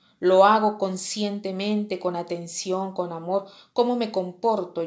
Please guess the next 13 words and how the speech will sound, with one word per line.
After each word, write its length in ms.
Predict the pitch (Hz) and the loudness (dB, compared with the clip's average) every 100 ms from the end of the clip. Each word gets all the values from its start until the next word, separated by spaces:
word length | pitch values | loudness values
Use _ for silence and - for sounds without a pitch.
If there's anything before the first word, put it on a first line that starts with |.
| 165 | -4
yo 200 | 214 220 | -2 -2
en 140 | 185 | -4
mi 80 | 165 | -8
trabajo? 640 | 160 165 160 160 - - | -12 -10 -10 -12 -14 -14
¿Qué 180 | - 240 | -10 -4
cosa 360 | 247 247 240 - | -2 -2 -6 -8
pienso 340 | 247 240 214 | -8 -6 -6
yo 320 | 196 220 240 | -6 -4 -2
del 220 | 185 160 | -2 -6
trabajo? 760 | 156 156 160 160 - - - _ _ _ _ _ _ | -6 -8 -8 -8 -14 -18 -18 _ _ _ _ _ _
¿Cómo 260 | - 240 233 | 2 4 4
lo 120 | 226 | 2
manejo? 800 | 185 175 202 208 - 170 170 - | 0 -2 -2 -2 -4 -10 -12 -14